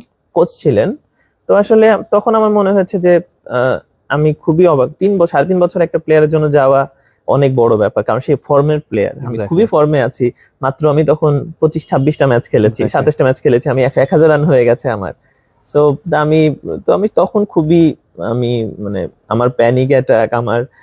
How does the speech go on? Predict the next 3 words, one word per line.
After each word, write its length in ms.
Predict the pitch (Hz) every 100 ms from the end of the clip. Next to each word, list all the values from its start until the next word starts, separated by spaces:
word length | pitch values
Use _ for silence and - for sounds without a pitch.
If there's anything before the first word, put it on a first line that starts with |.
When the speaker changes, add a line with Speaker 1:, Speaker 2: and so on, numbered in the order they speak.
| _ _
Speaker 1:
ফ্যাটিগ, 540 | 143 139 143 139 131 123
আমার 340 | 113 110 110 - _ - 127
ডিপ্রেশন, 800 | 139 135 135 127 - 127 123